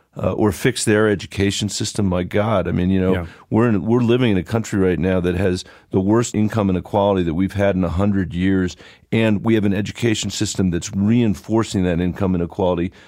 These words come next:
Speaker 1: not liberating people from it. I mean, it's not like we have a shortage of stuff to do. That's why, that's <laughs> why I said what I said about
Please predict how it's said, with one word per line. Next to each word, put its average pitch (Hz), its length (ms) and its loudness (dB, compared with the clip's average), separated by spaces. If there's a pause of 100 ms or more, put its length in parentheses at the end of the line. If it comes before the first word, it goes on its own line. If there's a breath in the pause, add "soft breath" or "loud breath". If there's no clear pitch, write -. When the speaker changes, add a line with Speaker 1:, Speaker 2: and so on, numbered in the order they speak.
(140 loud breath)
Speaker 1:
not 107 320 0
liberating 107 540 0
people 87 320 -6
from 92 280 -2
it. 78 80 -4 (220 loud breath)
I - 60 -2
mean, 131 100 4
it's 131 200 -2
not 175 140 4
like 160 240 2
we 127 180 2
have 131 120 2
a 101 80 0
shortage 120 540 0
of 98 100 -2
stuff - 440 -2
to 104 120 -4
do. 110 480 -2 (760 soft breath)
That's 110 300 0
why, 104 300 2
that's 104 240 -2
<laughs> - 160 -4
why 123 160 2
I - 60 0
said 117 320 0
what 101 160 2
I 98 100 0
said 101 340 -2
about 87 320 -2